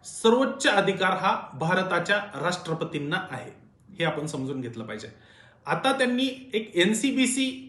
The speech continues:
National Commission for Backward Classes, याला एक कॉन्स्टिट्यूशन, एक घटनात्मक दर्जा देऊन ते देखील स्थापन केलेलं आहे. पण त्याच्याकडे जाण्यापूर्वी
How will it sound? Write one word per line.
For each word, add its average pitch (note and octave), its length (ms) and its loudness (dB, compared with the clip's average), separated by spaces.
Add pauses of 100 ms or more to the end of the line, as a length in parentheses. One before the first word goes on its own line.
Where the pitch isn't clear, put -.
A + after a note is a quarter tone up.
(460)
National A3+ 360 2
Commission A3+ 420 2
for A3+ 100 2
Backward F#3+ 460 2
Classes, A3+ 320 4
याला G#3+ 200 4
एक G#3+ 140 -4
कॉन्स्टिट्यूशन, G#3 640 0
एक D#3+ 120 -6
घटनात्मक G#3 580 -2
दर्जा G3 260 2
देऊन G3 380 -2
ते - 380 -2
देखील A#3 280 2
स्थापन F#3 360 -2
केलेलं E3 260 -2
आहे. C#3 160 -2 (380)
पण G3+ 120 -2
त्याच्याकडे A#3 640 2
जाण्यापूर्वी G#3+ 500 2